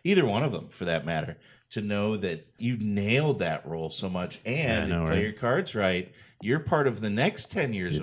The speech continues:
Speaker 1: Marvel,
Speaker 2: Exactly, a hundred percent.
Speaker 1: you know, in the next forty movies
Speaker 2: Exactly,
Speaker 1: or whatever in some
Speaker 2: a hundred
Speaker 1: form or
Speaker 2: percent.
Speaker 1: fashion. That's exciting. That's gotta be great.
Speaker 2: So also in this episode,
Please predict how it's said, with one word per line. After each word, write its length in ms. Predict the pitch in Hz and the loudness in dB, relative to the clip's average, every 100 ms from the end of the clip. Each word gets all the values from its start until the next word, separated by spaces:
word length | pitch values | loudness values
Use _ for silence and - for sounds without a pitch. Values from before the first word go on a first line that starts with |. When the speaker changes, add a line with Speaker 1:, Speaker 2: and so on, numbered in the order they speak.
| - | -4
Speaker 1:
Marvel, 60 | |
Speaker 2:
Exactly, 500 | - 160 269 - 101 87 | 2 2 2 4 4 4
a 60 | |
hundred 200 | 101 139 | 0 0
percent. 320 | 156 147 143 | 0 2 2
Speaker 1:
you 60 | 90 | 2
know, 160 | 131 147 | -2 -8
in 60 | |
the 60 | 139 | -6
next 260 | 151 202 | -6 -8
forty 480 | - - 120 104 90 | -12 -4 -2 0 -2
movies 520 | 85 85 80 78 76 | -6 -8 -6 -4 -2
Speaker 2:
Exactly, 460 | 87 101 104 98 80 | 0 4 6 6 2
Speaker 1:
or 40 | 80 | 0
whatever 60 | |
in 100 | 82 | -2
some 200 | - 92 | -6 -6
Speaker 2:
a 40 | 87 | 0
hundred 220 | 92 92 | 2 2
Speaker 1:
form 80 | 87 | 2
or 20 | |
Speaker 2:
percent. 380 | 87 85 82 76 | 0 2 0 0
Speaker 1:
fashion. 180 | - - - _ _ - | -8 -16 -18 _ _ -10
That's 200 | 123 151 | -6 -6
exciting. 580 | 185 - 123 117 87 - _ _ | -6 -4 -2 -2 -4 -10 _ _
That's 160 | 143 143 | -6 -4
gotta 200 | 139 101 | -4 -4
be 80 | 82 | -8
great. 380 | - 71 55 - _ _ | -12 -12 -12 -18 _ _
Speaker 2:
So 320 | - 123 123 | 4 8 8
also 360 | 117 139 165 175 | 8 6 8 8
in 80 | 160 | 8
this 160 | 139 | 6
episode, 680 | 147 131 - 131 123 120 | 4 4 6 8 10 8